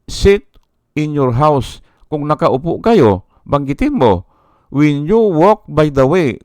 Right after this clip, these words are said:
kung naglalakad kayo, banggitin mo yung, yung turo ng Panginoon o yung, yung sampung utos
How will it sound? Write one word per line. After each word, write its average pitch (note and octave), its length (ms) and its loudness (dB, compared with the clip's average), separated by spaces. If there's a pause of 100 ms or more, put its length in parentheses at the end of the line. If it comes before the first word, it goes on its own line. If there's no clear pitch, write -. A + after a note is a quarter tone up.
kung D3+ 160 -4
naglalakad E3 720 -2
kayo, B2+ 460 2 (180)
banggitin C#3 560 -4
mo B2 320 -2
yung, D3+ 400 -6 (540)
yung D#3 340 -6
turo E3 380 0
ng E3+ 180 -4
Panginoon C#3+ 560 0
o G#2+ 160 -2
yung, D3 320 -6 (400)
yung D#3 320 -4
sampung C3 560 -4
utos D3+ 400 -2